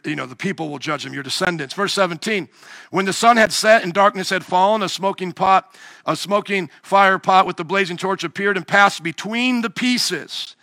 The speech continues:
On that day, the Lord made a covenant with Abram and said, "To your descendants, I will give this land from the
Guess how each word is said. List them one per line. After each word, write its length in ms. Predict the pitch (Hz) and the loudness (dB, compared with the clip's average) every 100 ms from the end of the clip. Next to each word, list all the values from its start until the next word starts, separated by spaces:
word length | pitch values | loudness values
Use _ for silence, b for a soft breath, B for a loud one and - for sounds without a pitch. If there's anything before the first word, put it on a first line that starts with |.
| b b b b b | b b b b b
On 260 | 190 226 233 | 4 4 6
that 180 | 220 | 4
day, 180 | 170 226 | 6 2
the 100 | 208 | 4
Lord 280 | 196 214 214 | 0 2 2
made 160 | 208 196 | 2 0
a 40 | |
covenant 460 | - 247 247 226 175 | 4 6 6 2 -2
with 160 | 156 | -2
Abram 320 | 175 170 185 | -2 0 -2
and 80 | 185 | -2
said, 320 | - 208 190 - B B | -2 2 2 2 B B
"To 100 | - | -4
your 220 | 240 247 226 | 0 2 2
descendants, 500 | 202 240 254 220 208 | 0 2 2 4 4
I 120 | 202 | 4
will 120 | 196 | 2
give 240 | 165 220 | 0 -2
this 220 | 208 208 175 | -2 -4 -2
land 320 | 175 175 190 | 0 0 0
from 180 | 185 185 | -6 -4
the 160 | 175 | -6